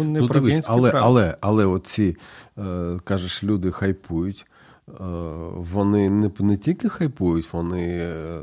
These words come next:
Speaker 2: набирають популярність, вони, м, ці їхні наративи, я б навіть так сказав, те, що вони говорять, оці гасла, можна так краще сказати,
Speaker 1: Хай будуть
Speaker 2: вони,
Speaker 1: гасла.
Speaker 2: е, ну, користуються попитом.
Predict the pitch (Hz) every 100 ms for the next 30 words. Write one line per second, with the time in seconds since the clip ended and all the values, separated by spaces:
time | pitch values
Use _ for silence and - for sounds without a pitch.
0 | 87 87 85 85 85 - 113 107 80 73
1 | 82 101 127 - - _ _ - - -
2 | 90 98 107 110 107 - 98 92 92 -
3 | 92 - - 123 117 90 - - - 98
4 | 113 107 - 101 92 92 98 101 101 98
5 | - 92 92 110 101 101 98 101 90 98
6 | - - 104 110 104 - 104 - 95 95
7 | 78 90 92 117 104 95 92 - 85 113
8 | 123 - 90 95 85 87 82 78 - 82
9 | - - 80 80 78 - - 240 202 147
10 | 123 101 104 107 110 113 113 113 113 113
11 | 113 110 - - - 98 98 98 98 101
12 | 98 107 113 131 127 117 104 95 95 -
13 | 104 - 147 180 - 196 262 - 147 -